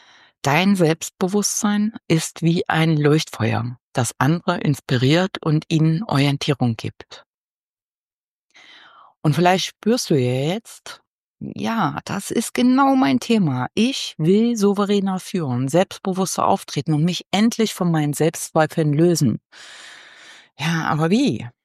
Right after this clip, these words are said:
Genau, dafür gibt es mein Strategiegespräch. Ich helfe dir, deine individuellen Herausforderungen zu identifizieren und wir entwickeln gemeinsam einen konkreten Plan,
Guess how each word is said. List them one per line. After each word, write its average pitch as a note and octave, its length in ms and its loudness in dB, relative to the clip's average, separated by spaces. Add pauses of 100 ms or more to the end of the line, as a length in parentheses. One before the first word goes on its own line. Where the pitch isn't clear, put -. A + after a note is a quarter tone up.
(560)
Genau, E3 500 2
dafür E3+ 320 -2
gibt G3 240 -8
es - 160 -8
mein G3 180 2
Strategiegespräch. F#3+ 1300 -2 (380)
Ich - 260 0
helfe G3+ 320 2
dir, D3 280 0
deine D3 360 2
individuellen D3 840 0
Herausforderungen C#3 880 -2
zu - 160 -2
identifizieren D#3 1040 0 (560)
und E3+ 220 2
wir G3 120 0
entwickeln F#3+ 540 0
gemeinsam D3+ 580 0
einen C#3+ 200 0
konkreten C#3 600 -2
Plan, D3 600 2